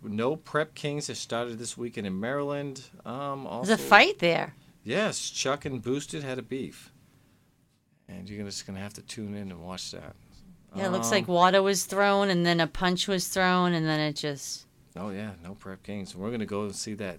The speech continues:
Speaker 1: in
Speaker 2: I
Speaker 1: Memorial Day
Speaker 2: cannot
Speaker 1: weekend
Speaker 2: wait.
Speaker 1: up in New Hampshire.
Speaker 2: Yep.
Speaker 1: Yep, yep. So you can find, uh, Critical Onions wandering around the tracks of New Hampshire, Epping, New Hampshire.
Speaker 2: Epping, New Hampshire, on the twenty-fourth, Saturday, the
Speaker 1: Yep.
Speaker 2: twenty-fourth, I think it is.
Speaker 1: Yeah,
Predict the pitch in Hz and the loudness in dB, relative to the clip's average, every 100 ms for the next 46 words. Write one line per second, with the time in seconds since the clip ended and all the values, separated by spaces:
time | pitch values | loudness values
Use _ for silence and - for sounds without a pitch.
0 | - - 92 90 90 85 170 190 160 151 | -12 -10 -8 -8 -8 -8 -6 -2 -2 4
1 | 147 147 113 151 147 147 - - 98 101 | 4 4 2 2 0 -2 -8 -12 -10 -8
2 | 92 98 107 - 78 156 175 - - - | -6 -6 -6 -10 -10 -4 -4 -6 -16 -20
3 | - - - 92 110 - 107 104 110 - | -16 -14 -14 -14 -14 -14 -12 -8 -10 -6
4 | 110 110 107 107 92 - 120 117 104 110 | -2 0 2 0 -2 -4 -6 -4 -2 -2
5 | 113 113 101 107 107 107 104 104 107 113 | -2 -4 -2 -2 0 -2 -2 -2 -2 -2
6 | 127 113 87 85 - - 104 107 104 98 | -6 -8 -8 -10 -12 -6 -2 -2 -2 -6
7 | 98 98 107 107 80 90 - 95 92 196 | -6 -4 -4 -6 -6 -4 -4 -6 -2 0
8 | 190 226 233 226 226 214 240 269 233 190 | 2 4 6 6 6 4 4 6 6 6
9 | 160 - 202 196 208 202 - 208 165 208 | 2 2 2 4 4 2 0 -2 0 4
10 | 190 175 160 151 170 - 175 165 185 185 | 6 6 2 2 -2 -2 -2 0 0 0
11 | 220 214 214 226 240 - - - | 0 0 0 0 0 -2 -8 -8